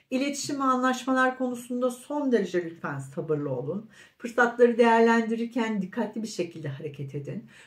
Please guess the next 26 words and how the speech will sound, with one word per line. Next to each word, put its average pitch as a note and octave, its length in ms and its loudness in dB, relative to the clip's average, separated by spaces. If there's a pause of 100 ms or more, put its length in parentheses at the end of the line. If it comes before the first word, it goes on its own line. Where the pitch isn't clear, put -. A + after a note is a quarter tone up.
(140)
Bu A3 60 -8
süreçte B3+ 480 2
maneviyatınızı G#3+ 1160 2
değerlendirmek F#3 960 2
için, F3+ 340 -12
derinleştirmek E3 840 -8
için D3+ 260 -12
veya C3+ 240 -8
kişisel F#4+ 460 -2
gelişiminize F#3 640 -4
özellikle G3+ 540 0
odaklanmak A3 760 0
için - 260 -14
de D#3+ 40 -4
harika C4 520 4
bir - 60 -16
zaman F#3 320 -4
olabilir D3+ 360 -2
sizin C#3 420 -12
için. - 260 -10 (540)
Ayın D#4+ 260 4
ikinci F4 420 0
yarısı F4 400 2
Jüpiter B3 580 0
ve G#3+ 40 2
Uranüs'ün G3+ 760 -2